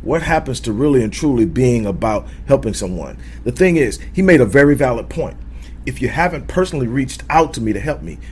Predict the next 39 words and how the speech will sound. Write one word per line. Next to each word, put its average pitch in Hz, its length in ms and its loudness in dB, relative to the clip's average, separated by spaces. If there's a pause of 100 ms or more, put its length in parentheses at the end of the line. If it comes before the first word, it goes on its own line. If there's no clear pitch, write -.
(120)
don't 139 240 4
get 165 160 8
online 131 720 2
and 110 200 -4
act 139 280 -4
like 131 260 -2
you're 120 100 4
looking 123 320 0
out 147 240 0
for - 160 -10
me 80 320 -8 (640)
when 117 160 2
you 143 120 10
haven't 131 340 2
even 113 240 0
come 185 360 0
to 95 120 -6
me. 69 180 -12 (1800)
You 135 120 6
know, 123 140 6
the 123 120 4
thing 160 280 6
is, 160 420 0 (260)
that's 135 280 0
powerful. - 640 -4 (640)
You 160 100 2
know, 127 80 6
I've 131 280 8
extended, 147 640 4 (400)
you 139 100 4
know, 123 80 8
I 127 80 10
don't 139 140 6
know 135 140 6
if 131 120 2
he'll 123 260 4
even 120 260 2
see 151 340 6
it, - 200 0